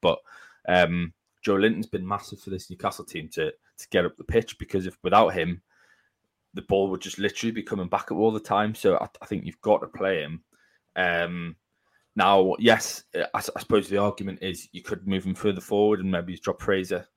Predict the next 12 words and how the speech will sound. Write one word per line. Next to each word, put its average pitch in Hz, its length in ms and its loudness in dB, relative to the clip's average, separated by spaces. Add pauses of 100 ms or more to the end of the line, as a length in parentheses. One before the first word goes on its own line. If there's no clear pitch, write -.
(120)
and, 87 180 -6
and 90 160 -2
that 87 180 2
I 90 100 -2
could, - 280 -8 (240)
I - 120 -2
could 101 180 -2
understand 92 640 0
maybe 90 220 -4
he's 87 200 -8 (560)
trying 90 320 4
him 90 260 0